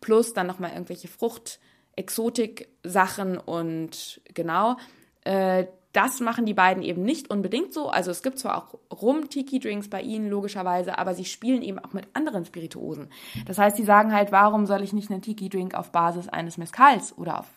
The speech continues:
Basis eines Tequilas oder auch auf Basis eines Whiskys machen? Und das funktioniert ganz, ganz großartig.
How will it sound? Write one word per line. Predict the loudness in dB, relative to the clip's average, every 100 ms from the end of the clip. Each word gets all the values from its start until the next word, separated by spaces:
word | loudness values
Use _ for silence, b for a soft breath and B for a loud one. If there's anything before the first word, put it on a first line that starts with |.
| _ -8
Basis | -6 -6 -8
eines | -12 -12
Tequilas | -12 -2 2 4 4 2 -12 B
oder | -4 0 0
auch |
auf | -2
Basis | -6 -6 -6 -12
eines | -14 -10 -6
Whiskys | -6 -6 -10 -10
machen? | -12 -14 -20 B B B B B B
Und | 4 6
das | 4 2
funktioniert | 2 2 4 4 2 0 -4
ganz, | 0 0 0
ganz | -4
großartig. | 0 -2 0 -4 -4 -12